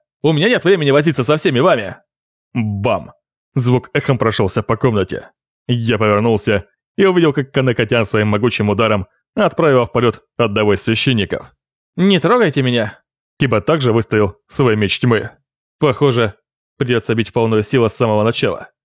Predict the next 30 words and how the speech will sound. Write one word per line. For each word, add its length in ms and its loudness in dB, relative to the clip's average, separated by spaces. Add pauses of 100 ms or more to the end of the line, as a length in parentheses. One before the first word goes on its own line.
(120)
Ненавижу 420 2
священников. 680 -4 (320)
Раз 200 0
вы 100 -2
количеством 460 -2
решили 260 0
взять, 300 0 (280)
я 220 0
тоже 200 -2
сдерживаться 520 0
не 100 0
буду. 280 -2 (340)
Я 220 2
поглощу 400 0
весь 200 -2
ваш 160 0
свет!» 340 0 (520)
Глаза 360 0
Кибы 260 -2
горели 320 2
сильным, 420 0 (140)
но 200 2
холодным 380 0
пламенем 380 0
ненависти. 560 -2 (340)
Темнота 420 0
просто 340 -2
пропиталась 680 0 (160)
жаждой 460 0
убийства, 560 -4